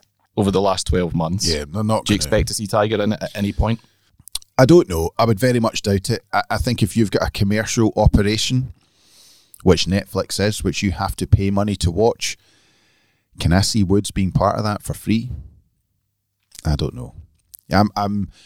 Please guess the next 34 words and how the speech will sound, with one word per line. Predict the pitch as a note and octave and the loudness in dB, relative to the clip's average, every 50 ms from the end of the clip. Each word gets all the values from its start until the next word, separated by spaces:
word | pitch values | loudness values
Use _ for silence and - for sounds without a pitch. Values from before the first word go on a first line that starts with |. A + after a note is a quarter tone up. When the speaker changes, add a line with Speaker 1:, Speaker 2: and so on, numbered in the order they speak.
| - _ _ _ _ _ _ _ _ - - | -20 _ _ _ _ _ _ _ _ -2 2
Speaker 1:
It'll | - C#3+ C#3 | 4 4 6
be | A#2+ C3+ | 6 4
the | A#2+ A#2+ - B2+ | 2 0 -2 -2
acid | D3+ - - - B2+ A2 | -2 -2 -2 -4 -6 -4
test | - C#3 B2 A#2 - - | -2 0 0 0 -2 -4
of | G#2 - | -4 -2
how | A#2+ A2 | -2 -4
committed | - - F#2+ F#2+ G#2+ - - - | -2 -2 -2 -2 -2 -2 -4 -4
he | F#2+ F#2+ | -4 -4
is | F2+ F2 - | -4 -4 -6
to | - - | -8 -8
the | F#2+ E2+ | -10 -8
P | - G2 F#2+ | -4 -4 -4
G | E2+ - F#2 F2 | -4 -4 -4 -4
A | E2+ | -4
Tour | - - G2 F#2+ F#2 | -4 -4 -4 -4 -4
and | F2+ E2+ - | -4 -4 -4
saving | - - - - F#2+ G2+ A2 A#2+ A2+ | -4 -4 -4 -4 -2 0 0 2 0
it | A#2 - - - | 0 -2 -6 -6
from | - - F#2+ F#2 F2+ F2+ | -2 0 2 2 2 2
Speaker 2:
Yeah. | E2+ B1+ B1 | 2 0 0
Speaker 1:
the | - F2 | -2 -2
big | - G2 F#2+ F#2+ - | -2 -2 -2 -4 -6
bad | - F2 F2 F2 E2+ | -6 -4 -4 -4 -4
Speaker 2:
Well, | F2 F#2 F#2+ G#2 | 0 4 4 6
Speaker 1:
live. | G#2+ A2 - | 6 4 4
Speaker 2:
I, | - A2+ A2+ - | 2 0 -2 -2
I, | - A2+ A#2 - - | -2 -4 -4 -4 -4
I | A2+ A2+ A2 | -2 -2 2
don't | G2 A#2 A2+ F#2 | 2 2 2 2
think | - A2+ G#2+ G#2 - _ - | 0 -2 -4 -4 -4 _ -8
there's | F#2 F#2+ F#2 E2+ - - - | -4 -2 -2 -2 -2 -4 -4
any | G2 G2+ G2+ G2 F#2 | -4 -2 -2 -2 -2
doubt | - F2+ E2+ E2+ | -2 -2 -2 -2